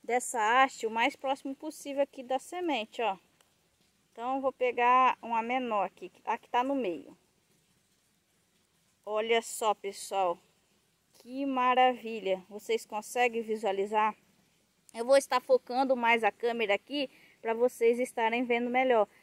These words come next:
Mas a, a raiz, ela saiu completamente perfeita. Então, ela pode ser transplantada tranquilamente.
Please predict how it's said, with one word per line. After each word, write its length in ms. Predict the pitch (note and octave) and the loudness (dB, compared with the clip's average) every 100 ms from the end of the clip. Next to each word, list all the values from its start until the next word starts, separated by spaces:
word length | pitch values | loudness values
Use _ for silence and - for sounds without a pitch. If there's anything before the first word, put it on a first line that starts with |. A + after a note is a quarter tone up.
| - | -4
Mas 280 | A#3 C4 C4+ | 2 4 4
a, 100 | B3+ _ - | 0 _ -10
a 100 | A#3 | -6
raiz, 680 | B3+ A#3+ A#3+ C#4 C#4+ - - _ - | 2 4 4 2 -2 -6 -18 _ -6
ela 240 | A3 A#3+ | -4 -4
saiu 500 | - C4 A#3+ B3 C4+ | -4 -2 4 6 4
completamente 1000 | - C4 B3+ - B3+ C4+ D4+ C#4 C#4 - | 0 -10 -8 -2 0 0 -2 -2 -2 -6
perfeita. 880 | - C#4+ - - C4 C#4 C4+ G#3 F3 _ _ _ | -4 -4 -4 2 6 6 2 -8 -10 _ _ _
Então, 240 | - D#4+ D#4+ | -4 0 0
ela 140 | D#4 | 0
pode 260 | D4 C#4 - | 0 -2 -2
ser 140 | C4 | -4
transplantada 640 | C4+ C4+ C4 C4 A#3+ A#3+ | -4 -8 -8 -6 -4 -4
tranquilamente. 1000 | A#3+ C#4 C#4 C4 B3 A3+ A#3+ B3+ - C#4 | -4 -6 -4 -2 0 0 -2 -4 -6 -14